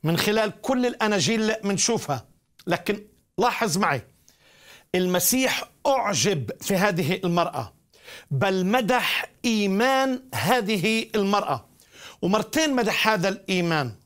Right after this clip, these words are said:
مكتوب بالناصري: "لم يستطع أن يصنع معجزات كثيرة." ليه؟ لعدم الإيمان.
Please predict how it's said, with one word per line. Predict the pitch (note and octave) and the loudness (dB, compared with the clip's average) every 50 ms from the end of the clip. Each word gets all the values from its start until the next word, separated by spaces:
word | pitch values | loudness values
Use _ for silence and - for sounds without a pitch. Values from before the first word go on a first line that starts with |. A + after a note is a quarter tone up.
| _ - - | _ -6 -2
مكتوب | E3+ F#3 - - B3 B3 G3+ D3 | -2 -2 0 0 0 2 2 2
بالناصري: | A2 G3+ G3 G#3 B3 C4+ A#3 - - F3 F#3 F#3 F3 F#3 - - - - - - - - | 0 0 0 2 2 2 2 0 0 0 0 0 -2 -4 -8 -20 -20 -20 -20 -14 -4 0
"لم | F3 F#3+ G3 G3+ | 0 0 2 2
يستطع | G3+ F#3+ - - A#3 A#3+ - B3+ A#3+ A3 - - - - | 0 0 0 0 -2 -2 0 0 -2 -2 -2 -6 -6 -2
أن | G#3+ G#3 G3+ G3 F#3+ F#3+ G3 - | 0 0 2 0 0 -2 -2 -2
يصنع | G3 A3 A3+ - - G3+ G#3+ G3+ F#3 | -2 0 0 0 0 0 0 0 0
معجزات | G3 F#3 E3 F3+ C#3+ E3 F3 D#3 A3 G#3+ A3 | 0 0 0 0 0 0 0 0 0 0 -2
كثيرة." | A3 - F#3+ - - G#3 G#3 F#3+ F#3+ | -2 -4 -4 -2 0 -2 0 0 2
ليه؟ | F#3+ A3 A3+ G3+ D#3 - - - _ _ _ _ _ - | 2 2 0 0 -2 -4 -10 -20 _ _ _ _ _ -6
لعدم | D3+ D#3+ F3+ F#3 F3 A3 C#4 C4 G#3+ A#3+ A#3 A#3 A3+ G3+ D#3+ - - - - - - _ - G#3+ | -2 0 2 2 2 2 2 2 2 0 0 0 -2 -6 -8 -10 -18 -20 -20 -20 -16 _ 0 0
الإيمان. | A3 A3 - - A3 A3 G#3 G3 F3+ D#3 C3 | 0 0 -2 -2 -2 0 0 2 0 0 -2